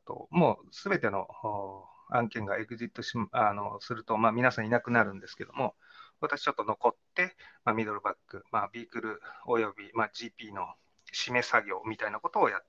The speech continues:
ておりました。その前は、えー、会計系コンサルティングで、まあ、ファンドさんから、ピーファンドさんからいろいろ受注をいただいて、投資先のハンズオン支援。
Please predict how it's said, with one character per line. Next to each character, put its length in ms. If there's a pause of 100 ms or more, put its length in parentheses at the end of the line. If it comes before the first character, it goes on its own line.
て 100
お 80
り 80
ま 140
し 100
た。 240 (680)
そ 120
の 60
前 200
は、 260 (160)
え 180
ー、 40
会 220
計 180
系 180
コ 200
ン 40
サ 140
ル 80
テ 140
ィ 40
ン 60
グ 100
で、 280
ま 140
あ、 260
フ 80
ァ 20
ン 40
ド 80
さ 120
ん 60
か 100
ら、 80
ピ 200
ー 20
フ 80
ァ 20
ン 60
ド 80
さ 100
ん 60
か 80
ら 100
い 80
ろ 160
い 20
ろ 60
受 180
注 200
を 100
い 40
た 140
だ 140
い 80
て、 320 (240)
投 140
資 80
先 240
の 240
ハ 180
ン 80
ズ 60
オ 80
ン 40
支 200
援。 100